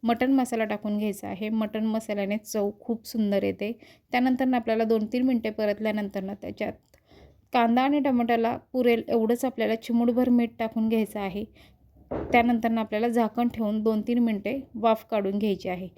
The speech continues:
दोन तीन मिनटानंतरनं तुम्ही बघू शकता टोमॅटो छान मऊ झालेला आहे आणि तेल देखील सुटलेलं आहे. त्यानंतरनं त्यामध्ये आपल्याला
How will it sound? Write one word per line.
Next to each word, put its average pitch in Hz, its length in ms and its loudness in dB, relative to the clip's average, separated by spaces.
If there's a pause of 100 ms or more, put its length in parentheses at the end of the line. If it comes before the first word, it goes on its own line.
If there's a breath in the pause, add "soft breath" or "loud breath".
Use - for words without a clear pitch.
(260 soft breath)
दोन 247 240 4
तीन 277 160 4
मिनटानंतरनं 247 680 2
तुम्ही 233 180 0
बघू 220 260 -2
शकता 226 480 -8 (180)
टोमॅटो 214 320 -2 (100)
छान 226 260 0
मऊ 233 280 4
झालेला 226 380 2
आहे 208 260 -2
आणि 208 240 -4 (120)
तेल 214 200 -4
देखील 214 280 -4
सुटलेलं 202 420 0
आहे. 190 240 -2 (520 loud breath)
त्यानंतरनं 277 600 4 (100)
त्यामध्ये 240 400 0
आपल्याला 208 420 -2